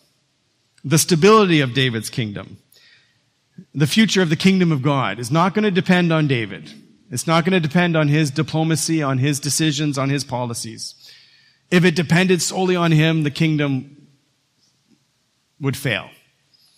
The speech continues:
And one thing we've, we've been paying attention to as we read through these chapters is what God is doing. God is the one who will sustain David's kingdom. He will preserve David. He will protect David.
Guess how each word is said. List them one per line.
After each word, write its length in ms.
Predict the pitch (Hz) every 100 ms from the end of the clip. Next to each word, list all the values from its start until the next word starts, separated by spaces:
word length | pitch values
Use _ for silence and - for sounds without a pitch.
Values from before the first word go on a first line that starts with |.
| _ _ _ _ _ _ _ _ _ _ _ _ _ -
And 200 | 151 151
one 140 | 202
thing 220 | 185 190
we've, 360 | 180 170 131 -
we've 360 | 147 151 135 160
been 160 | 135
paying 260 | - 180 180
attention 480 | 165 180 180 - 139
to 240 | 139 120
as 140 | 123 113
we 140 | 139
read 240 | 151 170
through 160 | - 156
these 160 | 143 -
chapters 520 | 135 117 131 139 131
is 160 | 139
what 180 | 131 151
God 280 | 156 156 170
is 140 | 147
doing. 340 | 113 123 104 85 _ _ -
God 260 | 160 214
is 140 | 214 165
the 80 | 175
one 240 | 185 175
who 140 | 147 156
will 380 | 156 143 123 - _ _ _ _ -
sustain 880 | - 175 - - 170 165 120 82 - _ _ _
David's 340 | 139 139 127 -
kingdom. 480 | 143 123 107 - _ _ _ _ _ _ _
He 120 | 165
will 100 | 190
preserve 440 | 190 190 202 196
David. 320 | 156 131 104 110
He 120 | 170
will 140 | 175
protect 600 | - 160 156 135 - -
David. 400 | 110 104 110 120